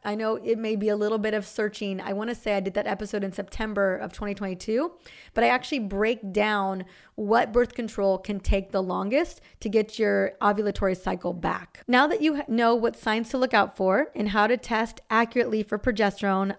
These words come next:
I wanna share what you can do to get your progesterone levels back on track. Just note that my recommendations are not gonna surprise you, and they're gonna be very similar all three days this week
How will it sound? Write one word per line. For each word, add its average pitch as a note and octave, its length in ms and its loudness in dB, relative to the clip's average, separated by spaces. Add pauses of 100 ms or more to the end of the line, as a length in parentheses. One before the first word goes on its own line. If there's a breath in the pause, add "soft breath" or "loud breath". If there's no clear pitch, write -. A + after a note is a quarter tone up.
I G3+ 120 2
wanna A3 260 0
share A3 400 2
what A3 280 0
you B3 100 -4
can A3+ 140 -4
do A3 140 2
to G#3 60 0
get G3 200 -4
your G#3+ 140 -2
progesterone G#3 520 -2
levels F#3+ 340 0 (140)
back G3 380 -2
on F#3 140 -2
track. - 400 -4 (100)
Just D4+ 220 2
note A#3 280 2
that A#3+ 120 4
my A#3 140 4
recommendations A#3+ 680 2
are G#3+ 140 -2
not G3+ 320 0
gonna G#3+ 140 0
surprise G3 480 0
you, A#3+ 160 2
and B3 100 -2
they're A#3+ 80 2
gonna B3+ 120 2
be B3 100 0
very A#3 220 2
similar A#3 580 -2
all G3 160 4
three A3 220 -4
days G3 300 0
this A3+ 220 -10
week D4+ 300 -2